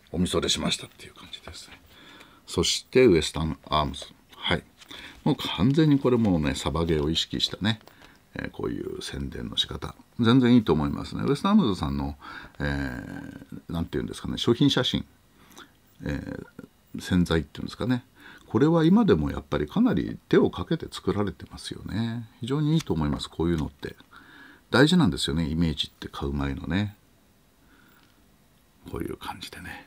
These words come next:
はい。まあ、モデルガンを持ってたんで、エーアールセブンなんかね、これをそのまんまね、えー、ガスガンに変えていくというのはエムジーシーもやっていた手法ですね。って言いながらね、ここでもうね、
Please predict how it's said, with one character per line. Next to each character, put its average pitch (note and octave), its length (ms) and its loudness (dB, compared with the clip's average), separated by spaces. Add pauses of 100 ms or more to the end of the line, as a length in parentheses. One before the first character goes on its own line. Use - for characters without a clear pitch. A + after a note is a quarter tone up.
(120)
は - 220 -18
い。 - 60 -20 (760)
ま A#2 80 4
あ、 - 20 8
モ G#2 140 10
デ D#3 100 8
ル F#3 100 10
ガ D#3+ 80 6
ン F2+ 100 6
を C#2+ 60 2
持 E2+ 140 4
っ - 20 -12
て - 140 -2
た B1 120 -6
ん B1+ 100 -4
で、 C2+ 100 -6 (220)
エ E2 80 2
ー D#2+ 60 2
ア D#2 40 0
ー - 20 -4
ル D2 80 -8
セ C#2 140 -2
ブ - 140 -6
ン - 120 -8
な - 60 -16
ん - 40 -16
か - 180 -16
ね、 A#2+ 220 -6 (440)
こ F2+ 80 -2
れ G2+ 80 0
を G#2+ 100 -2
そ - 140 0
の F2 100 6
ま D#2+ 120 2
ん D#2+ 100 0
ま C#2+ 100 -2
ね、 F#2+ 200 -4 (500)
え - 640 -12
ー、 - 60 -16
ガ - 80 -10
ス - 120 -10
ガ - 100 -8
ン - 20 -10
に - 200 -14
変 - 180 -10
え - 40 -12
て - 120 -18
い - 40 -16
く - 140 -16
と C2+ 80 -4
い A#1 40 -6
う - 20 -8
の - 80 -8
は - 40 -8
エ D#2+ 60 -6
ム F2+ 140 4
ジ E2+ 100 -2
ー E2 40 -2
シ - 160 -2
ー - 20 2
も G#2 80 0
や - 80 -6
っ - 20 -16
て - 160 -12
い - 60 -10
た - 120 -16
手 - 120 -4
法 - 180 -10
で - 100 -12
す - 160 -12
ね。 G2+ 180 -4
っ - 600 -20
て - 20 -10
言 F3+ 100 8
い - 20 6
な G3 100 4
が F3+ 100 2
ら F3 80 4
ね、 D#3+ 200 2
こ - 120 -20
こ C#3+ 120 6
で C#3 100 8
も B2+ 200 6
う - 20 2
ね、 C#2 200 -2